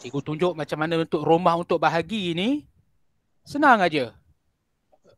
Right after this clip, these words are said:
Ha, macam ni rumah dia. Macam bentuk kotak. Tahu bentuk kotak? Ha, bentuk kotak tetapi kita nak tulis nombor.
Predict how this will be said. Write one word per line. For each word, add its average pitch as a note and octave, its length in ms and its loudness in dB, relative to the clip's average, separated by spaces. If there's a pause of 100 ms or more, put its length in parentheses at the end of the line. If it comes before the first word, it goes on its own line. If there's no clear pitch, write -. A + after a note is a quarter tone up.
(1160)
Ha, G#3 320 6
macam F#3+ 320 2
ni A#3 160 0
rumah F#3+ 400 2
dia. D3+ 320 -2 (400)
Macam F3 240 -2
bentuk F3 240 -4
kotak. F3+ 400 2 (400)
Tahu F#3+ 240 4
bentuk G3 160 -4
kotak? D#3+ 320 -2 (2250)
Ha, C3 560 -2
bentuk C#3 300 -8
kotak A3+ 420 2 (140)
tetapi G3 840 -2 (1000)
kita G#3+ 260 0
nak G3 220 0
tulis F#3+ 180 -2
nombor. F#3+ 640 4